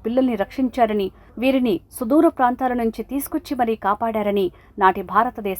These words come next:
హోంమంత్రి సర్దార్ పటేల్ కొనియాడారు. అదేవిధంగా పోర్చుగీస్ వారి నుంచి గోవా విముక్తి కోసం, దాద్రా నగర్ హవేలీ విముక్తి కోసం జరిగిన పోరాటాల్లో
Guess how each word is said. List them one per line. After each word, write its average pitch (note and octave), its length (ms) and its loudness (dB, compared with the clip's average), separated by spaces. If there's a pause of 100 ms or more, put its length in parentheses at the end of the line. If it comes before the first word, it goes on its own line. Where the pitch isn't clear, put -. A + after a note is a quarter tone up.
హోంమంత్రి G3 640 -4
సర్దార్ F#3 500 2
పటేల్ G3+ 400 -2
కొనియాడారు. F#3+ 580 0 (400)
అదేవిధంగా G#3 600 2 (300)
పోర్చుగీస్ C4+ 520 2
వారి G3+ 200 2
నుంచి A#3 360 -4
గోవా A3+ 340 6
విముక్తి A3+ 400 -4
కోసం, G#3+ 380 -2 (300)
దాద్రా A#3+ 460 6
నగర్ G#3+ 360 0
హవేలీ A#3 440 0
విముక్తి A3+ 400 -2
కోసం A#3 400 -2
జరిగిన G3+ 300 0
పోరాటాల్లో G#3 640 0